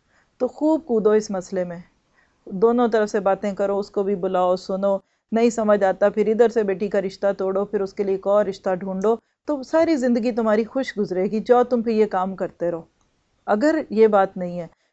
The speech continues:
तुम चाहते हो कि तुम एक बामकसद इंसान बनो, तो स-, पहले देखो कि मसला क्या है। अगर कोई अकीदे की बात है, कोई दीन में ऐसा नक्स है कि उसके अंदर शराब,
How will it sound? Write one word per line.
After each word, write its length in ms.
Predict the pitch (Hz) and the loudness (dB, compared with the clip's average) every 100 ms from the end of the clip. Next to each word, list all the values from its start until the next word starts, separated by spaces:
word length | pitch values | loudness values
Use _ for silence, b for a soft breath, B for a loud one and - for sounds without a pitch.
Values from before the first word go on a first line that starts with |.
| - | -4
तुम 260 | 302 349 359 | -2 -2 -2
चाहते 420 | 277 220 220 240 | 2 2 2 2
हो 100 | 240 | 2
कि 120 | 247 | 0
तुम 200 | 240 226 | -2 -2
एक 180 | 226 220 | -4 -6
बामकसद 720 | 170 185 220 294 - 302 277 | -6 -2 -2 -2 -4 -4 -2
इंसान 400 | 262 247 202 208 | -2 0 0 2
बनो, 360 | 196 202 254 254 _ _ | 0 2 0 -2 _ _
तो 80 | 302 | -8
स-, 280 | 294 - - - | -8 -12 -6 0
पहले 260 | 254 269 277 | 2 4 4
देखो 320 | 220 220 240 | 4 4 0
कि 100 | 247 | 0
मसला 360 | 208 196 196 | -2 -2 -4
क्या 180 | 185 170 | -4 -8
है। 60 | 165 _ _ _ _ _ _ _ _ _ _ _ | -12 _ _ _ _ _ _ _ _ _ _ _
अगर 340 | 269 269 370 381 | 0 2 2 2
कोई 340 | - 277 285 | 0 0 0
अकीदे 500 | - 214 208 170 214 | 0 -2 -2 4 4
की 160 | 226 240 | 4 4
बात 300 | 220 220 226 | 4 4 2
है, 120 | 220 | -6
कोई 340 | 220 254 277 | -4 -2 -2
दीन 400 | 233 180 208 247 | -2 -2 0 2
में 140 | 311 302 | 2 2
ऐसा 260 | 269 302 | 2 2
नक्स 320 | 277 254 247 262 | 2 0 2 0
है 100 | 247 | 0
कि 100 | 254 | -2
उसके 320 | 220 233 226 | -2 2 2
अंदर 220 | 208 208 | 2 -2
शराब, 540 | 208 202 196 202 202 | -2 2 4 4 2